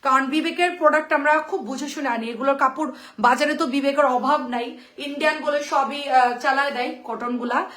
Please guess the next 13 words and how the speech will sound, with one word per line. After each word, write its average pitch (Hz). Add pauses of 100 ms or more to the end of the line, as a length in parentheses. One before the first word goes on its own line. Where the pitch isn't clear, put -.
(180)
তো 285
আমরা 285
হচ্ছে 349
চেষ্টা 349
করতেছি 381
বেস্ট 285
কোয়ালিটিটা 262
দেওয়ার 247
জন্য। 208 (180)
হালকা 311
হাওয়াই 285
মিষ্টি 277
কালার। 208